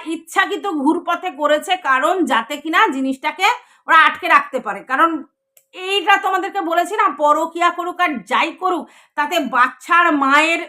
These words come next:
সঙ্গে থাকা কোনো প্রবলেম হয় না। যেটা প্রবলেম হয় যদি বাচ্চার মা মেন্টালি ডিসব্যালেন্সড হয় বা সেরকম শারীরিক অসুস্থতা থাকে, সেই ক্ষেত্রে বাচ্চা মায়ের সঙ্গে থাকতে পারে না বা দেখা করতে পারে না।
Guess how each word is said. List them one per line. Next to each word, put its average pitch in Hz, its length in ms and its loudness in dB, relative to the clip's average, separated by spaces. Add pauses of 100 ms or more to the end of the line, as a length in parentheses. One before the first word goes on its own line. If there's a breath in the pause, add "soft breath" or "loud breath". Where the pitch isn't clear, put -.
সঙ্গে 294 380 -4
থাকা 302 520 4 (300 loud breath)
কোনো 370 180 -2
প্রবলেম 330 460 2
হয় 339 160 0
না। 190 340 -4
যেটা 277 240 2
প্রবলেম 302 460 0
হয় 359 200 2
যদি 285 380 -6 (120)
বাচ্চার 277 520 -4
মা 262 340 6 (520 loud breath)
মেন্টালি 339 800 4
ডিসব্যালেন্সড 254 680 -2
হয় 151 120 -14 (180)
বা 269 160 0
সেরকম 302 500 -4
শারীরিক 285 460 -6
অসুস্থতা 240 580 -10
থাকে, 233 380 -4 (440 loud breath)
সেই 403 280 -2
ক্ষেত্রে 311 460 0
বাচ্চা 294 520 2
মায়ের 262 220 0
সঙ্গে 240 280 -8
থাকতে 226 360 -8
পারে 226 180 -2
না 302 100 0
বা 269 100 -2
দেখা 226 220 -6
করতে 208 260 -12
পারে 170 240 -10
না। 165 120 -16